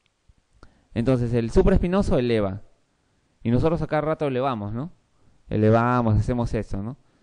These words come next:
Por eso es que el supraespinoso se lesiona en el noventa por ciento de casos de hombro doloroso. Ese es más frecuente que se lesiona. Eh, el infraespinoso y el redondo menor menos, pues, ¿no? Porque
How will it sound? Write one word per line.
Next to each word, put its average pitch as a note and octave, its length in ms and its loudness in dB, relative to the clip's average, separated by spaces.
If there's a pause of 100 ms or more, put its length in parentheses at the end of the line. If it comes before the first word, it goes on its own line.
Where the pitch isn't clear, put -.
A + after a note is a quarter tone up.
(540)
Por C3 140 4
eso D3+ 100 2
es D#3+ 60 0
que B2 80 0
el A#2+ 40 0
supraespinoso D3+ 920 0 (680)
se A#2 220 -4
lesiona C#3 720 -4 (160)
en A2 140 -8
el G#2+ 100 -4
noventa B2+ 460 -6
por G#2 180 -6
ciento A#2 280 -10
de G#2 40 -10
casos A#2 320 -10
de A2 80 -6
hombro G#2+ 200 -4
doloroso. F#2+ 580 -2 (600)
Ese A2 180 -4
es A2 40 -4
más A#2 140 -4
frecuente A2+ 400 -4
que G#2+ 100 -10
se G2+ 120 -8
lesiona. F#2 440 -10 (1400)
Eh, G#2+ 800 2 (1120)
el A#2+ 220 -2
infraespinoso D#3 560 0
y - 20 -2
el B2 40 -10
redondo C#3+ 280 -6
menor C#3 300 -2
menos, G2+ 340 -2
pues, - 120 -6
¿no? E3 180 -4
Porque A2 360 0